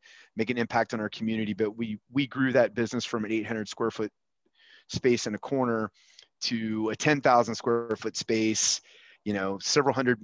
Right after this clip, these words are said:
members. And we even tried opening up a second location. So we had two locations at one point,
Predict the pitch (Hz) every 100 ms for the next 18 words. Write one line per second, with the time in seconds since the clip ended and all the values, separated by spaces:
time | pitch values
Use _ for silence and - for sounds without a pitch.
0 | - 117 117 113 110 110 - - - 101
1 | 104 101 113 113 113 120 113 104 120 113
2 | 113 117 110 107 107 - 151 - 135 117
3 | 107 120 113 - 113 107 101 - 156 143
4 | 127 131 120 113 110 113 107 113 107